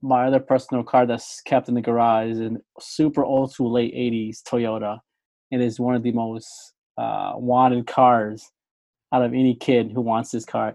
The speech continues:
And it is an old eighty-six Corolla. <laughs> And I, uh,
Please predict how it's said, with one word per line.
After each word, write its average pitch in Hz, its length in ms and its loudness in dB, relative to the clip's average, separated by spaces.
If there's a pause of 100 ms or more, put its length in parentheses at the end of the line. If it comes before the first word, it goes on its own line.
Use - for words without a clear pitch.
And 117 140 -8
it 120 160 -6
is 120 180 -4
an 110 120 -6
old 117 500 -6
eighty-six 120 480 -6
Corolla. 107 580 -2 (800)
<laughs> 214 280 -6 (460)
And 127 240 2
I, 117 200 0
uh, 113 280 -4